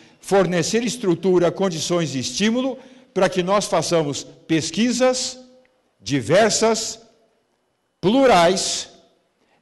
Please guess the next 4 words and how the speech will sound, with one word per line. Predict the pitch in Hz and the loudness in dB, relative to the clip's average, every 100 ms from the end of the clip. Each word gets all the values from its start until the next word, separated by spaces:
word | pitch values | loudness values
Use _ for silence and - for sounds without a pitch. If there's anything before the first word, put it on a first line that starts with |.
| _ - | _ 2
experimentais | 214 247 - 185 175 170 156 117 139 147 185 - - - _ _ _ _ _ _ _ _ _ _ _ _ _ _ _ 175 | 4 4 2 2 2 0 -2 0 2 2 2 -4 -8 -10 _ _ _ _ _ _ _ _ _ _ _ _ _ _ _ -2
e | 202 214 233 226 | 0 0 -2 -10
de | 123 123 | -12 -6
relevância | 160 156 147 113 135 175 - 175 175 | -4 -2 -2 0 -2 -2 -4 -6 -6